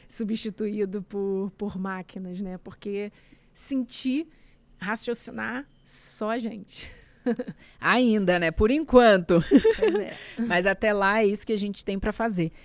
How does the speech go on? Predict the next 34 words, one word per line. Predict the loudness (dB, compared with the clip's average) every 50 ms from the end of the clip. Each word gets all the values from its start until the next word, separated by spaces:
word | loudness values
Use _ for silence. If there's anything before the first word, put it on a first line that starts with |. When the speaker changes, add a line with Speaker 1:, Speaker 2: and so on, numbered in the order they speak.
| -20 -20 -20 -20 -14
Speaker 2:
É, | -6 -4 -2 0 0 0 0 -2 -2
se | -6 -6 -4 -4
você, | 0 0 -2 -2 0 0 2 2 4 2 0 -2 -4 -6 -6 -4
nesse | -2 -2 -2 -2 -2 -2
momento, | -2 -2 -2 -2 -2 -2 -2 -2 -4 -4 -4 -8 -16 -8 _
passa | 0 0 0 0 -2 -4
por | -2 -2 -4
uma | -2 -4 -6
situação | -6 -4 -4 -4 -4 -4 -6 -6 -4 -4
de | -2 -2 -2
assédio | -2 -2 -2 -2 0 0 0 0 0 -2 -4
sexual | -6 -2 -4 -4 -4 -4 -2 0 2 2 4 2 2 2 0 -2 -8 -18 -20 -20 -20 _ _
ou | 2 4 4 4
de | 4 0
qualquer | -2 -2 -4 -4 -2 0 0 0 0 -2
tipo | -8 -4 -4 -4 -4 -2 -4 -4 -4 -4 -6 -10
de | -10 -6 -4 -2 -2 -2 -2 -2
importunação | -2 -2 -2 -2 -2 -4 -4 -6 -10 -8 -6 -6 -6 -6 -8 -4 -2 -2 -2 -2 -2 -4 -4
indevida, | -4 -2 0 0 0 0 -2 -4 -4 -6 -4 -2 -4 -4 -4 -6 _ _ _ _
seja | -8 -2 0 2 2 2 0
na | -2 -4
sua | -4 -4 -4
vida | -4 -4 -4 -4
pessoal | -4 -4 -6 -4 -4 -2 0 0 0 0 -2 -4 -4 -6 _ _ _
ou | 2 2 2 4 2 0
no | -4 -4
trabalho, | -4 -6 -6 -2 -2 -2 -2 -2 -2 -4
no | -6 -4
caso | -2 -2 0 0
da | -2
vida | 0 0 -2
pessoal, | -2 -2 -4 -4 0 0 0 0
tem | 0 -2 -4 -4 -4 -4 -4
um | -4 -4 -4